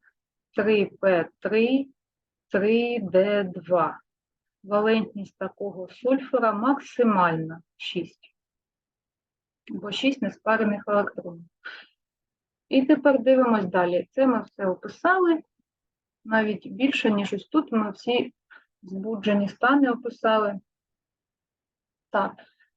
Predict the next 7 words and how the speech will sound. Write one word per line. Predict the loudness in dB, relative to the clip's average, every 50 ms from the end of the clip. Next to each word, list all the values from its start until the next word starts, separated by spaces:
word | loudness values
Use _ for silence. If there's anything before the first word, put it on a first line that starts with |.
| _ _ -20
далі. | -8 -2 0 0 2 0 0 -2 -4 -6 -6 -10 _
Характеристика | _ -2 0 0 0 2 2 4 4 4 4 2 0 -2 0 0 -2 0
хімічного | 0 0 4 6 6 6 6 6 4 2 4 4 6
елемента. | 6 8 8 8 6 4 4 2 0 0 0 0
Який | 0 0 0 0 2 2 2 2 2
це | 0 0
елемент? | 2 2 2 2 2 4 4 4 4 4 2